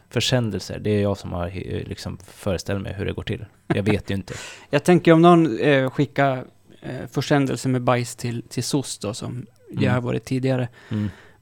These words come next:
Speaker 2: prat om, så, eh, tror jag det är lite mer bara, det sker i stundens hetta sådär.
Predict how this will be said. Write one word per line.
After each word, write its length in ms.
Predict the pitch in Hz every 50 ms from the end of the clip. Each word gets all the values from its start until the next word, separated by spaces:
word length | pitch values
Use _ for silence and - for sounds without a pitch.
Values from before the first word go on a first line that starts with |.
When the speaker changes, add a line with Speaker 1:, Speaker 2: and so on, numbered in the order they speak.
| _ _
Speaker 2:
prat 300 | 139 131 120 - - 117
om, 140 | 113 113
så, 280 | - - - 139 135 127 123
eh, 80 | 123 117 - _ _ _ _ - - _ _ - _ _ _ _ _ _ - _ _ _ _ _ _ _ - _ - - 185 -
tror 160 | - 156 175
jag 80 | 170 156
det 40 | 156
är 40 | 156
lite 240 | 151 143 - 151 147
mer 280 | 151 147 139 135 131
bara, 440 | 123 127 135 131 120 120 123 120 139 - - - _ _ _ _ _ _ _ - _ _ - _
det 240 | - - - 160 143
sker 240 | - - 151 147 139
i 80 | 143
stundens 500 | - - - 147 139 131 131 135 - -
hetta 380 | - 139 - _ _ - 143 139
sådär. 300 | - - - - 147